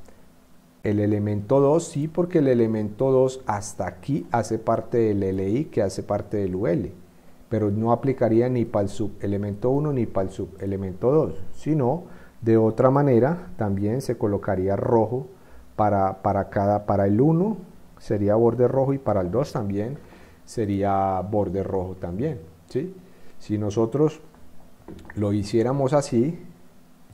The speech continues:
si nosotros quisiéramos probarlo, pues colocaríamos una coma aquí, O L, y aplicamos a los descendientes hijos,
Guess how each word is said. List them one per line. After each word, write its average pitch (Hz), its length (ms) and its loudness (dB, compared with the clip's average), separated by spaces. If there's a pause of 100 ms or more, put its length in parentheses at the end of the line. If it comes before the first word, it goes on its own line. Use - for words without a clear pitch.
(140)
si - 180 -6
nosotros 107 440 -2
quisiéramos 113 540 0
probarlo, 135 460 4
pues 131 160 -4
colocaríamos 98 640 0
una 92 200 -4
coma 107 260 -4
aquí, 139 360 -2
O 107 220 2
L, 123 400 4
y 110 80 -2
aplicamos 98 760 -6
a 101 100 -8
los 92 140 -6
descendientes 90 760 -6
hijos, 135 400 -4